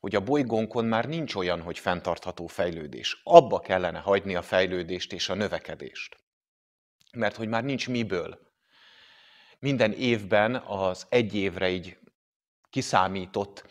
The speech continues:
erőforrásainkat már olyan augusztus magasságába elhasználjuk a bolygón. Tehát már a tartalékainkat éljük föl. Persze sokan eljutottak erre a következtetésre,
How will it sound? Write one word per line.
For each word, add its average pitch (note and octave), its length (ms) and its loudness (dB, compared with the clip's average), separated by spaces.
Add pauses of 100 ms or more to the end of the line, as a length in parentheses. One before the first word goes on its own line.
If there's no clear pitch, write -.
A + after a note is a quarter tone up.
(140)
erőforrásainkat G#2 1080 0
már G2 220 2
olyan G2 200 4
augusztus F#2+ 480 2
magasságába E2+ 760 -2
elhasználjuk D#2 640 -10
a E2+ 60 -8
bolygón. D2+ 560 -14 (760)
Tehát G2+ 220 0
már A2 140 2
a G#2+ 100 2
tartalékainkat F2 1200 -4 (180)
éljük E2+ 320 -10
föl. A#1+ 380 -16 (1120)
Persze A#2+ 240 -4
sokan B2 300 0
eljutottak G2 500 -4
erre F#2+ 160 -6
a E2 60 -10
következtetésre, F#2 1120 -10